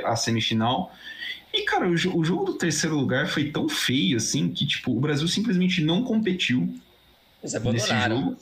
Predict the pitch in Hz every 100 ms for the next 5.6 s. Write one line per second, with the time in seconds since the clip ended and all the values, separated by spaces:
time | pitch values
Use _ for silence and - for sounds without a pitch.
0 | - - - _ _ - 165 95 - 117
1 | 98 98 120 156 147 131 - 147 160 233
2 | 254 - 170 190 110 - - - - -
3 | - 110 104 95 95 95 95 117 120 123
4 | 151 135 120 - 110 110 131 - - -
5 | - - - 143 139